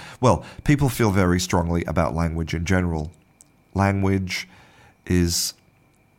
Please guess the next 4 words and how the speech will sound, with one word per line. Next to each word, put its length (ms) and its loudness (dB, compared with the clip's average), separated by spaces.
very 760 2
strongly 760 0
embedded 680 0
in 320 -4